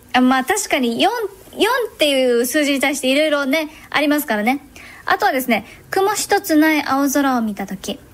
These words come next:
他にもいろいろありますけど、このくらいにしておきますと、メッセージいただきました。のぞみさん、ありがとうございます。私もあの、寝る寸前とかがね、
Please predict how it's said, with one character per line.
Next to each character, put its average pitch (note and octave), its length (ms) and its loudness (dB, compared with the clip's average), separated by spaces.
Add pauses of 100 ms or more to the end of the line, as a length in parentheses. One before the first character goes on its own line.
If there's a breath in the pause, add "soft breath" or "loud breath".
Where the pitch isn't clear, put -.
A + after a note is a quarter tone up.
(280 loud breath)
他 C#4+ 160 2
に D4 120 4
も C4 100 2
い C4 100 4
ろ C4+ 140 2
い C4+ 80 0
ろ C4 80 2
あ C4+ 40 -2
り C#4+ 100 0
ま D4+ 180 2
す D#4+ 100 -12
け C#4 160 0
ど、 E4 160 0
こ D#4+ 100 -2
の D4 140 4
く D4+ 100 -2
ら D#4+ 140 2
い D#4+ 60 0
に D#4+ 120 0
し D#4 60 -6
て E4 140 0
お D#4+ 120 0
き E4 140 -4
ま F4 220 0
す - 140 -10
と、 - 180 0 (320 loud breath)
メ C#4+ 80 2
ッ D4+ 40 4
セ D4+ 200 2
ー - 20 -2
ジ D4+ 120 0
い D4 60 -4
た D#4+ 120 2
だ E4+ 100 2
き F4 160 -6
ま F4+ 160 0
し F#4 100 -8
た。 F#4 220 0
の F4 160 0
ぞ F#4 80 0
み G4 160 -4
さ G4 120 0
ん、 - 20 2
あ G4 40 0
り G4 100 -4
が G#4 120 -2
と G4 140 0
う - 20 -2
ご F4+ 80 0
ざ E4+ 120 0
い E4+ 60 0
ま E4+ 120 -2
す。 - 120 -2 (880 loud breath)
私 B3+ 220 -4
も A#3+ 160 4
あ G#3+ 60 -4
の、 G3 240 -4
寝 A#3+ 200 2
る C#4+ 80 2
寸 C#4 300 2
前 C4 180 2
と B3+ 140 -2
か G#3 100 -10
が F#3+ 120 -4
ね、 A3+ 280 0